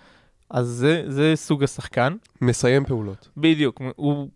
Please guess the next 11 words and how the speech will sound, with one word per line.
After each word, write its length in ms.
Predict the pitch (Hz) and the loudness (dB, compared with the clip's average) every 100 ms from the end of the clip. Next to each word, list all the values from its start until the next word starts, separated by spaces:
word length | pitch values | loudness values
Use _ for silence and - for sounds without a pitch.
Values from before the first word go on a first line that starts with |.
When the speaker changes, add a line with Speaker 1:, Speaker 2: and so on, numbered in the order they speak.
| - | -4
Speaker 1:
בעיקר 340 | 147 143 180 | -2 2 2
מסיים, 440 | 180 - 120 110 | 0 -2 -2 -2
הוא 100 | 104 | -8
בעיקר 180 | 104 117 | -8 -2
הולך 240 | 139 139 139 | 0 0 -2
לסיים. 360 | - 117 98 - _ | -2 -2 -2 -8 _
הנטל 400 | - 120 135 151 | -10 -4 0 2
ההתקפי 540 | 139 - 135 - 196 151 | 0 -2 -4 0 0 0
ילך, 440 | 123 131 135 - - - | 0 2 2 0 -10 -4
אני 220 | 123 127 | -2 -2
מניח, 720 | 123 127 135 151 127 - - | -2 -2 0 2 0 -2 -12